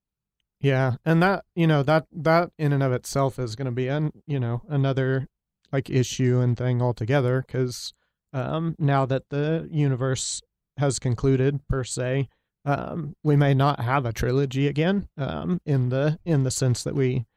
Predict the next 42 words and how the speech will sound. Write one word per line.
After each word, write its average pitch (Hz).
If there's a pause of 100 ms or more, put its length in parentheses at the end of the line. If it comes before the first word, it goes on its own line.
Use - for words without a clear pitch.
(180)
had 131
where 147
they 139
are 143
planned 147
and 147
the 135
stories 139
planned 135
out 139
like 147
that, 156
because, 135 (400)
um, 147
with 151
the, 135
at 143
least 147
from 135
the 127 (360)
both 147
the 135
rumors 151
and 135
the 127
news 139
that 123
I've 139
seen, 123 (180)
uh, - (260)
we 127 (140)
have 123
some -
of 135
the 123
hands 131
that 160 (400)
orchestrate 139
some 135
of 127
those 131
Avengers 131